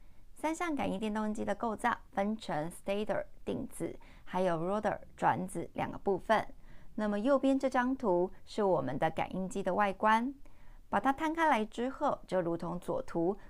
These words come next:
可以分成很多的细节的部分，待会都会依序来做介绍。那我们今天的内容主要是放在定子，所以我们要介绍的是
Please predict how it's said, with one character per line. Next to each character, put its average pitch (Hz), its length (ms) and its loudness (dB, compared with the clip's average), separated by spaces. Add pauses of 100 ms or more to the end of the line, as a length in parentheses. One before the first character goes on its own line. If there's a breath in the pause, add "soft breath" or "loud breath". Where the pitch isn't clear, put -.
可 208 100 -4
以 156 60 0
分 208 260 0
成 190 220 -2
很 - 220 -6
多 160 160 0
的 170 80 -4
细 202 260 -2
节 - 160 -4
的 - 80 -2
部 208 260 0
分， - 240 4 (400 soft breath)
待 190 140 4
会 190 160 0
都 170 140 0
会 175 180 0
依 185 160 -2
序 208 240 -2
来 - 160 -4
做 170 180 -4
介 175 240 -2
绍。 - 300 4 (720 soft breath)
那 262 80 6
我 254 40 8
们 220 120 4
今 269 180 4
天 285 160 4
的 247 180 6 (260)
内 262 220 4
容 170 320 6
主 170 120 2
要 160 120 6
是 196 120 -2
放 214 180 0
在 214 160 4
定 214 300 2
子， - 280 -6 (320 soft breath)
所 - 220 2
以 196 100 6
我 185 60 4
们 156 140 0
要 180 80 4
介 226 180 -2
绍 220 220 2
的 202 120 0
是 208 300 0